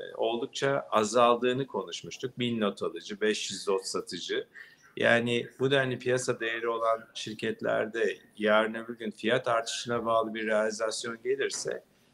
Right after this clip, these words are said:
muhtemelen bu sığlaşma nedeniyle, evet, geçmişte gördüğümüz gibi yine, e, hem endekse etkili hem de hisselere etkili, e, düşüşler de yaşanabilir. Bu bir olasılık, ihtimal. Ama, e, o satış, e,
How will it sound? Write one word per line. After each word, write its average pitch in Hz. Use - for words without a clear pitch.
muhtemelen 139
bu 139
sığlaşma 135
nedeniyle, 101
evet, 135
geçmişte 131
gördüğümüz 127
gibi 143
yine, 131
e, 110
hem 139
endekse 135
etkili 117
hem 127
de 131
hisselere 123
etkili, 123
e, 101
düşüşler 135
de 165
yaşanabilir. 143
Bu 110
bir 123
olasılık, 120
ihtimal. 107
Ama, 175
e, 117
o 165
satış, -
e, 110